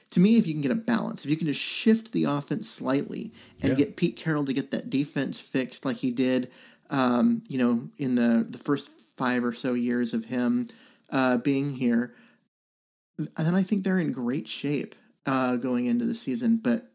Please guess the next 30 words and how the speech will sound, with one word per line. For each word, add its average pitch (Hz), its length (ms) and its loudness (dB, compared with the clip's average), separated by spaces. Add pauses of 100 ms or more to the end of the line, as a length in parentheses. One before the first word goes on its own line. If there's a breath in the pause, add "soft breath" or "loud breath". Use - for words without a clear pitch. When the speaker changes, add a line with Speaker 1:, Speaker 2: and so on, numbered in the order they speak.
(320)
Speaker 1:
as 135 240 -4
of 143 140 -4
right 160 180 -2
now, 143 400 -2
you 127 100 -4
know, 120 80 -2
they, 120 220 -4 (220)
it's - 140 -8
just, - 260 -6 (340 soft breath)
to - 120 -6
me, 180 400 2
if - 140 -8
they 123 100 -2
fix, 160 320 -4
if 123 180 -10
Clowney 180 360 -2
signs 180 500 -2
and 131 160 -4
they 120 60 0
draft 123 480 -4
a 131 40 0
big 135 300 -2
time, 143 360 -4 (540 soft breath)
uh, 127 380 2
pass 131 380 -4
rusher 143 280 -4
for 139 180 -6
the 120 140 0
other 120 160 0
side, 127 500 -4